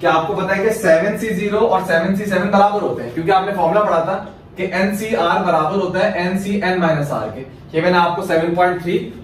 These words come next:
प्रोबेबिलिटी परम्यूटेशन चैप्टर नंबर सेवन के अंदर मैं बता रहा था। अगर किसी ने नहीं पढ़ा तो मैं डिटेल में नहीं जाऊंगा, वहां पे मैंने बहुत डिटेल में डिस्कस किया था कॉम्प्लीमेंट्री कॉम्बिनेशंस कहते हो आप इनको। तो देखो वही चीज आ रही है, जैसे मैंने बताया था ना, स्टार्टिंग और एंडिंग के कोएफिशिएंट सेम है,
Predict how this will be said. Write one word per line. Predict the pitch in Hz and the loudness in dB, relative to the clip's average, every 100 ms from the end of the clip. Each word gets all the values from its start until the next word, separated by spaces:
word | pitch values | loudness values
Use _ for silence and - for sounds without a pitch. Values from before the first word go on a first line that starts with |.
| - | 0
प्रोबेबिलिटी | 160 160 175 180 175 185 | 0 2 -2 -2 0 0
परम्यूटेशन | 180 160 160 156 196 | 2 2 2 2 2
चैप्टर | 160 147 | 2 0
नंबर | 170 175 | -2 -2
सेवन | 156 147 160 | 0 0 2
के | |
अंदर | 156 151 | 0 0
मैं | 131 | -2
बता | 113 | -4
रहा | 104 110 | -6 -8
था। | 175 - - - 143 | -10 -14 -20 -6 2
अगर | 170 | 2
किसी | 175 180 | 2 -2
ने | 185 | 0
नहीं | 175 196 | 0 2
पढ़ा | 190 | 2
तो | 190 185 | 2 0
मैं | 151 | 0
डिटेल | 147 156 | 0 2
में | 175 | 2
नहीं | 185 | 2
जाऊंगा, | 156 175 | 2 2
वहां | 190 143 143 | -2 -2 -4
पे | |
मैंने | 156 160 | -2 -2
बहुत | 165 156 | 0 0
डिटेल | 156 151 147 | 0 -2 -2
में | 127 | -4
डिस्कस | - 147 | -6 -8
किया | - 139 | -4 -4
था | 165 208 - - - | -4 -6 -8 -18 -4
कॉम्प्लीमेंट्री | 170 170 190 180 170 214 | -2 0 0 0 -2 -2
कॉम्बिनेशंस | 190 165 160 147 160 - | -2 0 0 0 -2 -2
कहते | 117 110 | -6 -6
हो | 104 | -8
आप | - | -10
इनको। | 147 143 - - - - - - - - | -12 -14 -14 -16 -20 -20 -20 -20 -20 -4
तो | |
देखो | 165 175 202 | 2 4 6
वही | 214 | 4
चीज | 208 190 | 4 2
आ | - | 0
रही | 113 | -2
है, | 117 - - 156 | -10 -14 -10 -2
जैसे | 180 | 2
मैंने | 208 214 | 4 4
बताया | 220 214 - | 2 2 0
था | 302 | 0
ना, | |
स्टार्टिंग | 302 180 165 214 | 0 0 -2 -4
और | 214 | -2
एंडिंग | 208 180 185 208 | 0 0 0 0
के | 214 | 0
कोएफिशिएंट | 185 185 180 214 | 0 2 2 0
सेम | 185 180 | 2 2
है, | 151 | 0